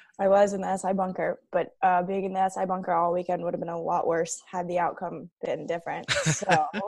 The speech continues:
Speaker 1: <laughs> staying until three A M, I was there till three A M Saturday and a little bit after three on Monday night. And I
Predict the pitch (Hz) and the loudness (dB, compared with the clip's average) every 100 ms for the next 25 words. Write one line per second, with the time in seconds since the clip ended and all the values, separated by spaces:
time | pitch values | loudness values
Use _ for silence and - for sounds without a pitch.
0 | 247 - 254 - _ - - - - 220 | -6 -4 -4 -6 _ -20 -20 -6 6 8
1 | 262 262 277 262 240 233 214 208 - 202 | 8 6 4 6 8 10 8 6 4 4
2 | 208 220 214 202 208 208 226 226 226 190 | 4 0 -2 -4 2 2 4 2 2 2
3 | 190 190 185 185 190 190 _ _ _ _ | 4 2 2 0 -2 -6 _ _ _ _
4 | - - - - 214 196 190 185 185 190 | -20 -20 -20 -10 -4 -2 -2 -2 2 2
5 | 190 - 190 196 185 180 175 175 180 175 | 2 -2 -6 0 0 0 -4 -10 -8 -4
6 | 175 170 165 160 127 _ _ - _ _ | 0 -2 -2 -4 -6 _ _ -20 _ _
7 | - - _ - 190 175 175 185 | -20 -20 _ -2 0 0 0 0